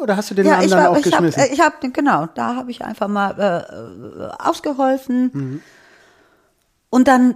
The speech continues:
Speaker 2: äh, das, das ist ja sehr weit weg von, von schön, äh, Düsseldorf
Speaker 1: Ja.
Speaker 2: gewesen irgendwie. Und da war ich ja auch noch einigermaßen jung.
Speaker 1: Mhm.
Speaker 2: Und dann, äh,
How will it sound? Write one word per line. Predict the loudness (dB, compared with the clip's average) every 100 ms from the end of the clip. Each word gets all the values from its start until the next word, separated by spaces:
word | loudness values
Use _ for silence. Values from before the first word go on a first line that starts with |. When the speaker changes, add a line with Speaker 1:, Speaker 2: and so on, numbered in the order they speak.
| 0
Speaker 2:
äh, | -4 -4 -6 -16 _ _ _ _ -12 -10 -10 -16 -12
das, | -12 -8
das | -10 -10
ist | -8
ja | -4 -4
sehr | -4 -4
weit | -4 -6 -6
weg | -8
von, | -6 -6 -6 -8 -14 _
von | -12 -10 -8
schön, | -4 -4 -4 -8
äh, | -6 -4 -6 -10
Düsseldorf | -14 -14 -12 -10 -10 -10 -14 -20 -10
Speaker 1:
Ja. | -6 -4
Speaker 2:
gewesen | -6 -8 -10 -10
irgendwie. | -10 -10 -10
Und | -10
da | -10
war | -10 -10
ich | -12
ja | -12
auch | -12
noch | -14 -14
einigermaßen | -14 -12 -14 -16 -18 -14 -8
jung. | -4 -4 -6 _ _ -10
Speaker 1:
Mhm. | -8
Speaker 2:
Und | -6
dann, | -8 -10 -12
äh, | -10 -8 -10